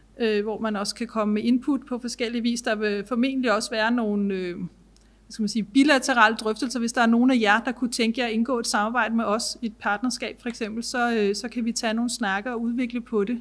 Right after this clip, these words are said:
i løbet af efteråret, efter sommerferien. Øh, og så vil der selvfølgelig være, være, hvad hedder det, kommunalbestyrelsen vil have det på både i september, og så vil der være en færdig behandling af det, øh, efter jul, øh, i foråret.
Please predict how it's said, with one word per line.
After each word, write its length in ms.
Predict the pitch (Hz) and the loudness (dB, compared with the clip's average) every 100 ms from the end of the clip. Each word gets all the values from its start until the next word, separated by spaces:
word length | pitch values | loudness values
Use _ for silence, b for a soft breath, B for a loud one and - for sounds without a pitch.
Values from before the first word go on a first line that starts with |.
| - | -6
i 100 | - | -8
løbet 420 | 220 220 214 226 - | -6 -6 -6 -6 -6
af 140 | 208 - | -12 -10
efteråret, 440 | 269 - 247 226 | -10 -8 -8 -8
efter 200 | 226 - | -10 -10
sommerferien. 560 | 233 240 269 - 247 240 b b b b b b - | -6 -4 -4 -6 -6 -6 b b b b b b -2
Øh, 200 | 233 226 | 0 0
og 80 | 226 | 0
så 100 | 247 | 0
vil 140 | 240 240 | 0 4
der 160 | 220 | 4
selvfølgelig 500 | 208 233 254 226 240 | 2 -4 -2 0 0
være, 400 | 220 202 202 196 190 - - _ - _ _ | -2 -2 -2 -4 -6 -16 -20 _ -20 _ _
være, 260 | 233 202 196 | -6 -4 -4
hvad 120 | 202 | -8
hedder 160 | - 196 | -8 -8
det, 360 | 196 - - - | -6 -10 -10 -10
kommunalbestyrelsen 840 | 233 226 240 247 240 233 214 240 | -2 -2 0 -4 -4 -6 -4 -4
vil 80 | 220 | -4
have 120 | 214 | -4
det 140 | 202 202 | -6 -6
på 260 | 247 233 226 | -4 -4 -2
både 400 | 214 220 202 - | -2 0 -2 -4
i 40 | |
september, 500 | 226 214 - 311 262 | -10 -8 -2 -2 0
og 200 | 294 240 233 - | -2 -2 -6 -10
så 220 | - 240 | -8 -4
vil 120 | 220 | -2
der 100 | 214 | -2
være 300 | 202 190 202 | -2 -2 -2
en 120 | 208 | -4
færdig 380 | 196 208 180 208 | -6 -4 -4 -6
behandling 400 | 208 214 214 202 | -10 -8 -8 -8
af 120 | 185 | -8
det, 160 | 185 208 - b b b _ | -8 -8 -10 b b b _
øh, 100 | 254 | -6
efter 480 | 202 - 185 - 208 | -6 -4 -6 -4 -4
jul, 400 | 196 190 208 233 - b b b - | -2 -2 -2 -6 -14 b b b -12
øh, 100 | 233 | -10
i 120 | - | -8
foråret. 480 | 214 - 185 190 202 | -6 -6 -4 -6 -8